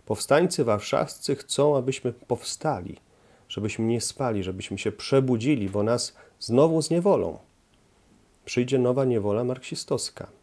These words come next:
tylko pod sztandarem tęczowym, jeżeli się nie przebudzimy. Dzisiaj w sanktuarium błogosławionego księdza Jerzego Popiełuszki w pewnym sensie mamy imieniny.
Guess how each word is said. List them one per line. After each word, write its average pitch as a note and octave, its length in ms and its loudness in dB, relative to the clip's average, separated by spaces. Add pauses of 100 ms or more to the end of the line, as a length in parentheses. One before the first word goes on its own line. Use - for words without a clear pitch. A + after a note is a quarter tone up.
(800)
tylko A#2 300 0
pod B2 320 -2 (220)
sztandarem G2+ 720 -2 (360)
tęczowym, F#2 600 -8 (840)
jeżeli G#2 320 -4
się A2 140 -10
nie A2+ 120 -6
przebudzimy. G2 640 -6 (1040)
Dzisiaj C#3 200 6
w C3+ 40 0
sanktuarium A#2+ 760 4 (600)
błogosławionego A2 680 2
księdza A2+ 320 0
Jerzego G#2+ 320 2
Popiełuszki G#2+ 640 -4
w - 20 -10
pewnym C3+ 260 0
sensie C#3 320 -2
mamy B2+ 280 0
imieniny. G#2+ 640 0